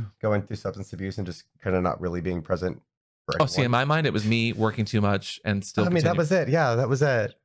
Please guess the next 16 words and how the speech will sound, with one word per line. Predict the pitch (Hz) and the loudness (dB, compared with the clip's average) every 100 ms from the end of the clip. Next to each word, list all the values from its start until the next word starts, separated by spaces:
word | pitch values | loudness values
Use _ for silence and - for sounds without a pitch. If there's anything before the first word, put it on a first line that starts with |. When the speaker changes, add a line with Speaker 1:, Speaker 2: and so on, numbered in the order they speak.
| - | -2
Speaker 2:
<laughs> | - - 622 - - 523 - - | 0 2 0 0 0 -2 -4 -2
Speaker 1:
Totally. | 415 160 156 151 127 113 104 104 107 - _ _ - _ - 143 - - | 0 2 2 2 2 2 2 0 0 -4 _ _ -20 _ -16 -16 -14 -2
You | 127 165 | 2 4
were | 165 | 2
busy. | 110 117 101 104 98 95 104 - - - - - - | 2 0 2 0 0 -2 -6 -14 -14 -12 -12 -10 -2
Speaker 2:
We're | 226 | 2
Speaker 1:
I | - | 4
Speaker 2:
all | 330 | 2
Speaker 1:
was, | - | 2
like, | 294 | 0
Speaker 2:
busy. | 180 139 | 2 2
Speaker 1:
staying | 117 110 | 2 2
awake | 101 98 | 2 0
for | - 98 | -2 2
days. | 92 98 113 127 - _ _ _ _ 147 | 2 2 0 -4 -14 _ _ _ _ 0
Speaker 2:
Hmm, | 135 | 0